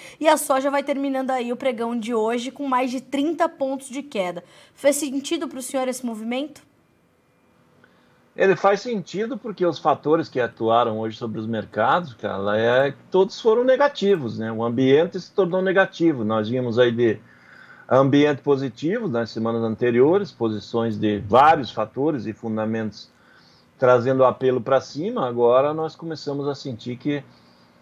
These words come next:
Speaker 2: os fundamentos principais, os apelos do mercado financeiro, todos eles começaram a ser negativos. O ambiente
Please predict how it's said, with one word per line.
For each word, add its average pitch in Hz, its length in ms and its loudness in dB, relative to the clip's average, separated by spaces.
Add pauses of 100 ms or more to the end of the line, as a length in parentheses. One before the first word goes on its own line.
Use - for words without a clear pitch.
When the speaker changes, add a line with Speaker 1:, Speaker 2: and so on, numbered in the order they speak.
(160)
Speaker 2:
os 139 240 4
fundamentos 131 640 2
principais, 113 720 2
os 95 160 -8
apelos 123 540 0
do 107 100 -4
mercado 104 360 -4
financeiro, 107 680 -2
todos 131 340 0
eles 151 280 -2
começaram 131 500 2
a - 20 -2
ser 139 160 -2
negativos. 135 680 0
O 104 100 -6
ambiente 139 720 2